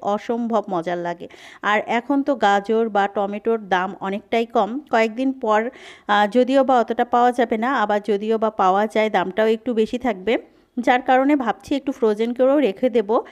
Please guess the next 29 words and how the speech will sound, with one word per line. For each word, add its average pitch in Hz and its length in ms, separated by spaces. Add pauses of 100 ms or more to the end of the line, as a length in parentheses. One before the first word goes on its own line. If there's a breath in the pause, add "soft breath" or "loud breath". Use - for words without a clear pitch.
(240 loud breath)
তো 254 120
সেটা 262 300
আর 269 60
আজকে 254 300
হবে 254 240
না, 294 100
আজকে 240 440
পুরোটাই 220 440
রান্না 202 260
করে 226 240
নিলাম। 226 400
এই 240 140
টমেটো 254 400
সসের 254 320
মধ্যে 247 300
আমি 214 320
একটু 220 200
টকটাও 233 480
দিয়ে 220 220
দিয়েছি, 208 420 (140)
তেঁতুলটা 208 380
ব্যবহার 202 360
করেছি, 196 400 (320 loud breath)
এটা 254 200
দিলেও 262 280
কিন্তু 262 280
অনেক 208 380
মজার 226 280
লাগে। 208 320